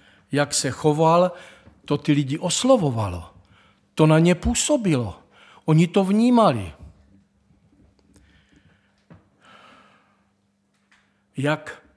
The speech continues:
působí náš život na lidi v našem nejbližším okolí? Jakým způsobem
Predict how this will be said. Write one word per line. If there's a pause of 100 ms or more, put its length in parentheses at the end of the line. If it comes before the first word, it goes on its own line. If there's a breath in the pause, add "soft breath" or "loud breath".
(380)
působí
náš
život (240)
na
lidi
v
našem
nejbližším
okolí? (3500 soft breath)
Jakým
způsobem